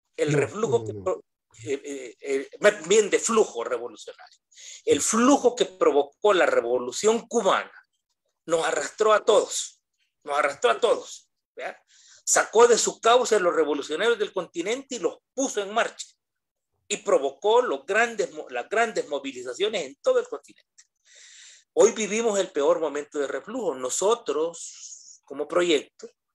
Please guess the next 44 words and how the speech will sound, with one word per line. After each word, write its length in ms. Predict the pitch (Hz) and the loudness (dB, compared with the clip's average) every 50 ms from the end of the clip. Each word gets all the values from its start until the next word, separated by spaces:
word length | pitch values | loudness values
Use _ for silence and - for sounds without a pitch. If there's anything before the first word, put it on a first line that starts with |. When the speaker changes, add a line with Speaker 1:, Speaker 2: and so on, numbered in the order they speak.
| _ _ _ _ _ | _ _ _ _ _
Speaker 1:
ubicamos 640 | - 180 180 160 165 151 - - 160 170 208 240 208 - | -4 -2 -2 -2 -4 -4 0 2 4 4 4 2 0 2
que 120 | - 170 | 2 2
el 80 | 151 139 | 2 4
reflujo 540 | - 139 131 - - 160 196 196 208 220 | 2 0 -2 -2 -2 -2 -2 0 0 -4
se 160 | 190 - 185 160 | -4 -4 -4 -4
instala 520 | 147 147 139 - - - 160 180 202 220 | -4 -6 -10 -10 -4 -2 -2 0 0 -2
en 100 | 208 185 | -4 -4
el 140 | 147 113 110 | -4 -4 -4
ochenta, 460 | 123 - - 190 180 156 - - - - _ _ _ _ _ _ _ _ _ _ _ _ _ _ _ _ _ _ - | -8 -8 -8 -8 -10 -10 -14 -16 -18 -18 _ _ _ _ _ _ _ _ _ _ _ _ _ _ _ _ _ _ -6
después 360 | 139 - - - 156 156 156 | -6 -6 0 2 2 2 2
del 140 | 202 196 175 | 0 -2 -2
asesinato 580 | 160 156 143 - 147 127 123 127 - - 180 | -2 -4 -6 -6 -8 -8 -8 -8 -6 -4 -4
de 120 | 175 156 139 | -4 -2 -4
Monseñor 440 | 127 120 - - 120 117 113 110 | -6 -8 -10 -10 -10 -10 -10 -8
Romero. 320 | 113 110 117 147 160 131 - _ _ _ _ _ _ _ - | -8 -8 -6 -6 -6 -6 -8 _ _ _ _ _ _ _ -8
Ahí 200 | 120 - - 190 | -4 -4 -2 -2
se 120 | - - | -4 -6
instala 380 | 135 - - - 123 123 127 - | -6 -8 -6 -4 -2 -2 0 -2
el 80 | - | -2
reflujo. 520 | - - - - _ - - - - _ _ _ _ _ _ - - - - - - _ | -4 -8 -12 -14 _ -20 -20 -20 -20 _ _ _ _ _ _ -20 -20 -20 -20 -20 -4 _
A 140 | - 165 - | 2 2 4
pesar 340 | - 180 156 - 123 120 - | 4 2 4 4 4 4 4
de 120 | 202 190 | 2 2
que 120 | - 190 185 | 4 2 2
en 120 | 180 185 | 4 2
la 100 | 196 196 | 2 2
guerra 400 | 180 180 175 165 165 170 208 202 | 2 6 6 6 6 6 4 4
el 140 | 160 127 127 | 4 2 0
F 140 | 127 135 175 | -2 -2 -2
M 140 | 175 170 151 | 0 0 0
L 120 | 127 123 | 0 0
N 140 | 135 185 180 | -2 -2 -4
fue 220 | - - 143 123 | -4 -4 -4 -4
muy 260 | 120 113 120 117 107 | -4 -6 -10 -12 -12
exitoso. 720 | 98 - - - - - _ - - - - - - - _ _ _ _ _ _ _ _ _ _ _ _ _ | -14 -16 -16 -16 -16 -8 _ -2 -2 -2 -2 -6 -16 -20 _ _ _ _ _ _ _ _ _ _ _ _ _
Pero 220 | - 127 127 139 160 | -4 0 0 2 2
la 140 | 175 170 | 2 2
guerra, 440 | 147 147 147 175 190 196 196 202 - - | 4 4 4 4 4 2 0 -2 -4 -4
en 160 | 156 135 135 | -6 -6 -6
la 100 | 143 160 | -6 -4
guerra 360 | 151 151 170 175 196 196 196 | 0 2 2 2 2 0 -2
ya 180 | 170 147 143 147 | -2 -2 -2 -4
no 160 | 156 151 135 | -4 -4 -4
hubo 560 | 135 180 240 254 214 160 131 117 113 120 - | -2 -2 -2 -2 -4 -6 -8 -8 -10 -10 -12